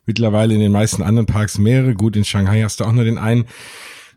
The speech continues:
Aber i-, ist es, äh, und dann hast du noch Hotels zum Rum. Ist es aber so, dass es, dass es ein, der komplette Bereich dieses, dieses Disney-Gefühl vermittelt? Gibt's irgendwie eine Downtown-Area oder ist, sobald man aus dem Hotel oder aus dem Park draußen ist, da ist man wieder irgendwie in der echten Welt?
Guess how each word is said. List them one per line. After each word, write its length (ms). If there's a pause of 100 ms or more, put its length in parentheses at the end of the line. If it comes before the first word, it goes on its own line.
(260)
Aber 320
i-, 60
ist 360
es, 240
äh, 120
und 120
dann 100
hast 160
du 60
noch 140
Hotels 460
zum 180
Rum. 340
Ist 220
es 100
aber 240
so, 160
dass 240
es, 260
dass 220
es 140
ein, 160
der 160
komplette 420
Bereich 560
dieses, 340
dieses 300
Disney-Gefühl 800
vermittelt? 540
Gibt's 220
irgendwie 200
eine 100
Downtown-Area 1160
oder 320
ist, 240
sobald 320
man 120
aus 120
dem 140
Hotel 260
oder 160
aus 120
dem 160
Park 340
draußen 480
ist, 260
da 60
ist 320
man 100
wieder 260
irgendwie 300
in 80
der 120
echten 260
Welt? 320